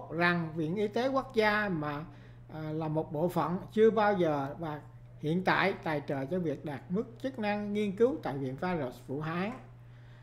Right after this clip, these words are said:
Theo nghiên cứu, đạt được chức năng bao gồm các thí nghiệm nhằm tìm cách khả năng lây truyền và hoạt độc lực, động lực của mầm bệnh.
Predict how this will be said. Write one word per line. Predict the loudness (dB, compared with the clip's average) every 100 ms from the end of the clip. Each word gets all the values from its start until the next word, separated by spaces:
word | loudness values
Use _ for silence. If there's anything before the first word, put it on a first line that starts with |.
| -20 -18 -18 -18 -18 -20 0
Theo | 4 6
nghiên | 4 6
cứu, | 6 6 2 0
đạt | -2 2
được | 4 2 2
chức | -4 0
năng | 0 2 4
bao | 6 6
gồm | 6 4 2 -2
các | -4 -4 -4
thí | -2
nghiệm | 2 2 2 0
nhằm | 0 0
tìm | -2 -2
cách | -4 -4
khả | -4 -2
năng | -2 -2 2
lây | 4 4 4
truyền | 4 4 0
và | 2 2 2
hoạt | -2 -4 -10 -18 -20 -20 -20 -20 -20 -4
độc | -2 -2 -4 0
lực, | 0 0 -6 -6
động | 0 2
lực | 2 0 -14 -18 -20 -20 -4
của | 0
mầm | 2 2 2
bệnh. | 2 0